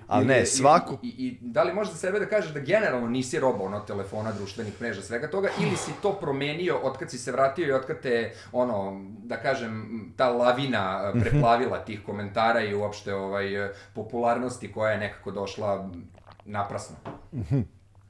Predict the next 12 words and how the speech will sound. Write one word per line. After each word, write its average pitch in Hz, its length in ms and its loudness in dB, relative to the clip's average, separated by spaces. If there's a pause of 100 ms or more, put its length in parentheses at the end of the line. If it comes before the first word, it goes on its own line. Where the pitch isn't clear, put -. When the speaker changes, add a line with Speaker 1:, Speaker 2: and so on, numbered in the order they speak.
(400)
Speaker 1:
To 113 120 -4
je, 107 160 0
ono, 107 280 -4
aklimatizacija, 104 1120 -6
k-, - 240 -18
Speaker 2:
Pa, 117 100 0
Speaker 1:
kad 104 140 -2
sam 120 100 -6
se 110 80 -2
Speaker 2:
da, 107 80 4
Speaker 1:
vratio. 104 340 0 (180)
Speaker 2:
da. 95 220 -8